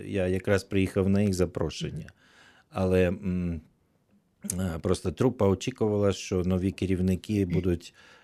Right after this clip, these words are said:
Speaker 1: е, змінювати курс театру і, е, відходити там від постмодерних, е, е, скажімо так, тенденцій і в репертуарі, і в стилі постановок.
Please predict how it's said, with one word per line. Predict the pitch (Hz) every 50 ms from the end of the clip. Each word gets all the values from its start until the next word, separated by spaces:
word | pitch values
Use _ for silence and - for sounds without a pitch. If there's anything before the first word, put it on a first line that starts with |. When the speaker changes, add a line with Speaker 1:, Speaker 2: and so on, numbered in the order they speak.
| _ -
Speaker 1:
е, | - 82 87 90 82
змінювати | 82 92 110 110 95 87 87 85 85 - - 95
курс | - - - 85 78 - -
театру | - 113 107 117 135 127 - 120 113 110 107 104
і, | - - 87 87 90 90 87 85 85 85 - - 82
е, | 82 82 82 82 82 85 85 82 85 82 82 80 - - 85 95
відходити | 90 - - - 98 82 95 85 - - 82 76 -
там | - 82 80 82 80 76 -
від | 78 76 _ _ - 87 82 80 -
постмодерних, | - 90 - - 90 85 80 78 90 90 82 80 78 78 73 - - - -
е, | 90 87 82 85 87 82 80 80 - - - - - - - _ _ - 50
е, | 50 - 82 78
скажімо | - - - 90 80 80 85 76 78 80
так, | - - 82 - -
тенденцій | - 90 82 80 78 95 110 127 139 135 - - 113 107 101 98 95 92 85 90
і | 90 85 82 80
в | 78 98
репертуарі, | - 82 - - 80 - - 85 85 101 120 117 110 107 92 85
і | 85 87 87 82 85 85 87
в | 87 -
стилі | - - - 80 80 82
постановок. | 80 - 82 - - - 87 78 98 117 123 113 110 104 -